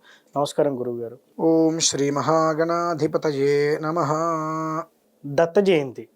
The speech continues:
Speaker 1: దత్త జయంతి రోజు దత్తాత్రేయుని ఎలా పూజించాలి? దత్తక్షేత్రం వెళ్ళని వారు ఇంట్లో ఉండి చేయాల్సుకున్న పూజ ఏంటి? దాని గురించి పూర్తిగా వివరించగలరు?
Speaker 2: దత్తాత్రేయుడు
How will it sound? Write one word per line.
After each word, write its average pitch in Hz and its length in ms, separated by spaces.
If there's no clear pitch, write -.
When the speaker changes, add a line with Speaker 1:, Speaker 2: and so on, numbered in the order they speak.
Speaker 1:
దత్త 170 300
జయంతి 226 360
రోజు 165 260
దత్తాత్రేయుని 175 680
ఎలా 151 180
పూజించాలి? 123 760
దత్తక్షేత్రం 214 720
వెళ్ళని 165 300
వారు 135 400
ఇంట్లో 202 300
ఉండి 196 160
చేయాల్సుకున్న 160 520
పూజ 135 320
ఏంటి? 107 360
దాని 156 180
గురించి 156 260
పూర్తిగా 156 340
వివరించగలరు? 131 800
Speaker 2:
దత్తాత్రేయుడు 147 1000